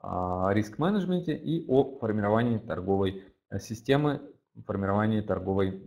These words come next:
а, стратегии. Поэтому, пожалуйста, напишите ваши вопросы, и я вам на них отвечу. Вот я вижу, что участники к нам присоединили-, присоединились некоторые чуть позже, а, поэтому напомню, что, а, если вы пропустили начало, то запись вебинара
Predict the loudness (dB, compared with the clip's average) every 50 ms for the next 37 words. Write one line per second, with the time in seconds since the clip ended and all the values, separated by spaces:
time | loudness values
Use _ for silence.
0 | -8 -6 -4 -4 -4 -4 -6 -8 -4 -2 -2 0 0 0 0 -2 -2 -8 -8 -2
1 | -2 -2 -2 -2 -2 -2 -2 0 2 2 2 0 0 -4 -6 -4 -4 -4 -4 -4
2 | -6 -2 2 2 2 2 2 2 2 2 2 4 4 2 2 2 0 -2 -2 -2
3 | -4 -10 -18 -20 _ _ -4 -2 0 2 2 2 2 0 -6 -2 4 6 6 8
4 | 6 6 2 -2 -10 -6 -2 0 2 2 2 0 -2 -4 -4 -2 -2 -2 -2 -2
5 | -4 -6 -6 -6 -6 -2 0 0 0 0 -2 -4 -2 0 2 2 2 2 0 0
6 | -2 -2 -2 2 2 2 2 2 -2 -6 -2 0 -2 -2 -2 -6 -20 _ _ -2
7 | 0 2 2 2 0 -4 -4 -2 -2 0 2 2 2 0 0 -2 -6 -6 -4 -4
8 | -4 -4 -6 -4 -2 -2 0 0 -2 -2 -4 -4 -4 -2 -2 0 0 0 0 -2
9 | -4 -4 -4 -6 -2 2 4 6 6 6 4 2 2 4 4 6 4 4 2 2
10 | 4 6 8 8 8 6 6 4 0 0 0 0 0 0 0 0 0 2 2 2
11 | 2 2 0 -4 -8 -4 0 2 4 6 8 6 6 6 2 0 0 -2 -2 -2
12 | -2 -4 -4 -4 -6 -4 -2 -2 0 0 0 0 -2 0 2 4 4 4 4 2
13 | 2 2 2 2 4 6 6 6 6 4 0 -4 -6 -6 -4 -2 0 2 4 6
14 | 6 6 6 4